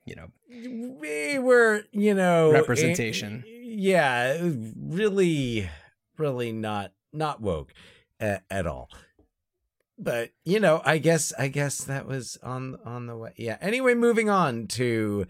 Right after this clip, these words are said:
Speaker 1: Moving on.
Speaker 2: Anatomy of, Anatomy of a Murder. So, okay.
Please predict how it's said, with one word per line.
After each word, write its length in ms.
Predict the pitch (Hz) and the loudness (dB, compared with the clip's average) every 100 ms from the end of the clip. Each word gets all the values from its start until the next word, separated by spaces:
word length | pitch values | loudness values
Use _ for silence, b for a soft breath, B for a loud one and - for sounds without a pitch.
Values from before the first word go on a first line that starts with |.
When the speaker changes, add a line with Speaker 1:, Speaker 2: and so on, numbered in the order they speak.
| - | -8
Speaker 1:
Moving 1000 | 190 202 196 190 160 131 143 135 127 120 | -4 0 2 2 0 -2 -4 -4 -4 -6
on. 280 | - 120 131 | -6 -2 0
Speaker 2:
Anatomy 840 | 135 139 143 139 135 127 123 117 117 _ 101 | 0 0 0 0 -2 -2 -2 -4 -6 _ -4
of, 680 | 110 107 107 104 98 95 _ b b b b _ | -2 0 0 -2 -6 -12 _ b b b b _
Anatomy 680 | 170 180 160 160 180 196 196 | 2 4 4 2 0 2 2
of 100 | 190 | 2
a 40 | 165 | 2
Murder. 360 | 151 135 123 | 2 2 0
So, 420 | 120 185 165 156 - | -2 2 4 2 4
okay. 460 | 175 147 123 85 | 2 4 0 0